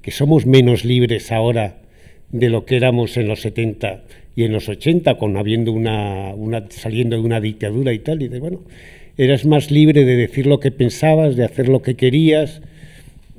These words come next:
no te cortabas. Ahora hay un poco una dictadura de lo políticamente correcto,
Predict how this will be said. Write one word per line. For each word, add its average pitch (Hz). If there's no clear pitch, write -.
no 127
te 120
cortabas. 151
Ahora 123
hay 127
un 120
poco 120
una 113
dictadura 110
de 107
lo 107
políticamente 107
correcto, 147